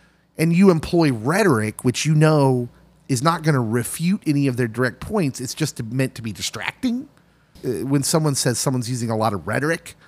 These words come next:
basically, um, envision the way any of our current politicians talk. That's rhetoric. Um, they're not addressing anything really.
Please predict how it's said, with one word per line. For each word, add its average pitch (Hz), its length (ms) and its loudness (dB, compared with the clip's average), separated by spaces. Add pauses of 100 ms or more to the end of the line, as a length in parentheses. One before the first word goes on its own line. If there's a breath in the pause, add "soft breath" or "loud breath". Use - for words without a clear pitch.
(580 soft breath)
basically, 117 680 0
um, 101 300 -4
envision 123 600 -2 (120)
the 113 180 -4
way 110 320 -2
any 139 300 2
of 104 140 0
our 98 340 0 (100)
current 120 320 -4
politicians - 640 -6
talk. - 380 -18
That's 107 280 -8
rhetoric. - 480 -14 (920)
Um, 92 220 -6
they're 110 120 0
not 117 180 0
addressing 104 580 -6
anything 98 560 -4
really. 78 560 -2